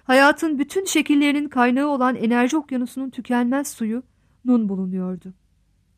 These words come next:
Bakhan oradan çok değerli sudan bir parça alacak ve bu su üstü kapalı tapınakta kutlanacak, arınma ayinleri için kullanılacaktı. "Beni hatırladın mı Bakhan?"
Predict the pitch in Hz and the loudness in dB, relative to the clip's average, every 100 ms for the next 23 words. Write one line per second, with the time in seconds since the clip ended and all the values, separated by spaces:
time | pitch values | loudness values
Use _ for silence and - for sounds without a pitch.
0 | _ _ - - 370 381 392 381 415 339 | _ _ -4 6 6 6 2 4 4 2
1 | 220 214 233 349 - 269 277 285 320 262 | 2 0 0 -4 0 4 4 4 0 2
2 | 254 262 277 330 262 247 - 247 214 202 | 4 4 2 0 0 0 -2 -4 -2 -4
3 | 226 _ _ _ 269 269 330 370 - 233 | -8 _ _ _ 0 0 -2 -8 -4 -4
4 | 233 _ _ 302 - 392 339 - 311 349 | -4 _ _ -8 -2 -2 0 0 0 0
5 | 269 277 254 262 302 294 - - 226 220 | -2 0 0 0 -4 -8 -10 -6 -4 -2
6 | 240 262 - 247 277 302 277 262 262 294 | -4 -6 -4 -2 2 4 4 4 2 0
7 | - 208 190 208 202 196 190 190 185 - | -2 -6 -8 -8 -6 -6 -6 -8 -10 -12
8 | 185 _ _ _ _ _ _ _ _ _ | -18 _ _ _ _ _ _ _ _ _
9 | - 262 302 311 302 294 311 415 269 220 | -2 2 2 2 2 2 2 0 0 -2
10 | - 214 190 | -2 -6 -8